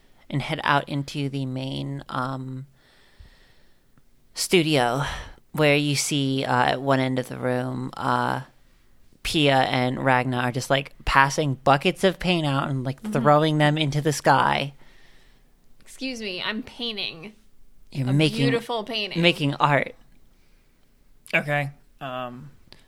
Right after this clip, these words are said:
Speaker 3: I'll just look around more at maybe some of the smaller objects we haven't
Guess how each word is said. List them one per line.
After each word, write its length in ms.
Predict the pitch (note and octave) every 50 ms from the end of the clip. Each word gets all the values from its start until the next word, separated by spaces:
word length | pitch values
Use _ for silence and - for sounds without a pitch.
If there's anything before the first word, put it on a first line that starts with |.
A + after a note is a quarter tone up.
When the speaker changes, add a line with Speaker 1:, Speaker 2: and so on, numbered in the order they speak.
| - - - - _ _ _ - - - - - - - - -
Speaker 3:
I'll 140 | F3 F#3 F#3
just 320 | G3 F#3 - - - -
look 240 | E3 E3 E3 - E3+
around 380 | D3+ D#3 D3+ D3 D3 C#3+ C#3+
more 360 | C#3+ C#3+ C#3+ C#3+ C#3+ C3+ C3+ C3+
at 180 | C3 C3+ - - _ _ - - - - - - - - -
maybe 260 | D3+ D3 C#3 C3+ C3+
some 140 | C3 - C#3+
of 40 | C#3
the 60 | C#3 C3+
smaller 400 | - - E3 D#3 C#3+ C3+ C3+ C3+
objects 440 | C3+ C#3 C3+ C#3+ C#3+ C#3+ - -
we 80 | - C#3+
haven't 340 | C#3+ D3 C#3+ C3+ C3 -